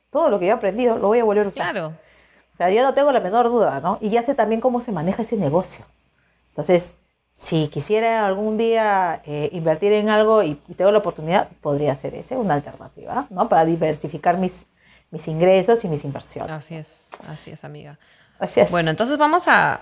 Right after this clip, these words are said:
Speaker 2: ya hemos hablado un poco sobre, sobre lo que son los emprendimientos. Katy nos ha contado un poco de su experiencia, también un poco, un poco de la mía. Como les dije, Katy tenía bastante más experiencia por Mamá Coneja, que no se olviden, mamá coneja punto postres en Instagram y en Facebook como Mamá Coneja.
Speaker 1: Así es.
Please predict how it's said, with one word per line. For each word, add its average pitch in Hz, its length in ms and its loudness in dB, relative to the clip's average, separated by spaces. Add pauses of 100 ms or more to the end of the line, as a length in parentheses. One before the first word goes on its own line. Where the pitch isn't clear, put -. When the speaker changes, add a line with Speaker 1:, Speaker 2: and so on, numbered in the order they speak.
Speaker 2:
ya 220 140 4
hemos 262 200 0
hablado 214 240 4
un 220 60 -4
poco 233 500 2
sobre, 170 300 -2
sobre - 580 -6
lo 156 140 -6
que 160 100 -12
son 185 160 -6
los 196 160 -2
emprendimientos. 175 680 2
Katy 180 200 -2
nos 156 180 -2
ha 175 40 -8
contado 165 420 0
un 160 80 -2
poco 160 200 -4
de 160 80 0
su 165 60 -6
experiencia, 175 420 0
también 165 240 2
un 170 100 2
poco, 180 320 2
un 180 100 -2
poco 180 280 2
de 160 80 0
la 151 100 0
mía. 180 160 2
Como 160 100 -2
les 156 120 -2
dije, 160 200 -4
Katy 160 240 0
tenía 156 320 -4
bastante 160 360 -4
más 160 160 -2
experiencia 165 500 -2
por 156 180 -4
Mamá 147 240 0
Coneja, 165 520 2 (480)
que 156 100 -8
no 156 80 -2
se 170 60 -2
olviden, 180 180 2
mamá 156 240 2
coneja 175 380 2
punto 170 320 0
postres 165 360 -2
en 156 80 0
Instagram 160 640 0
y 175 140 0
en 196 160 2
Facebook 160 340 -4
como 160 180 -2
Mamá 151 240 -2
Coneja. 160 540 -2
Speaker 1:
Así 180 200 4
es. - 120 -2